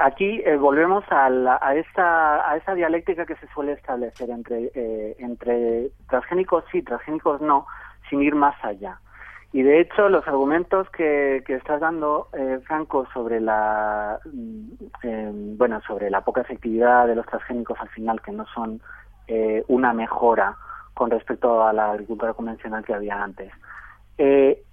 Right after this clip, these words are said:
me parece que ese es el error que hemos cometido desde el momento, desde el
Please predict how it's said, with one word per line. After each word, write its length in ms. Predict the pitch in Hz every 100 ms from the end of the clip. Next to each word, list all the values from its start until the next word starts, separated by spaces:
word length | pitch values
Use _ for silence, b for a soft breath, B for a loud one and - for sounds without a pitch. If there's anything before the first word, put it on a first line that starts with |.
| - - -
me 180 | 143
parece 300 | 131 151 202
que 200 | 226 180
ese 140 | 185 208
es 80 | -
el 100 | 175
error 360 | 135 127 143 131
que 100 | 131
hemos 160 | 120 -
cometido 440 | 123 110 120 113
desde 120 | 107 107
el 40 |
momento, 380 | 104 104 101 143
desde 340 | 113 117 113
el 220 | 107 107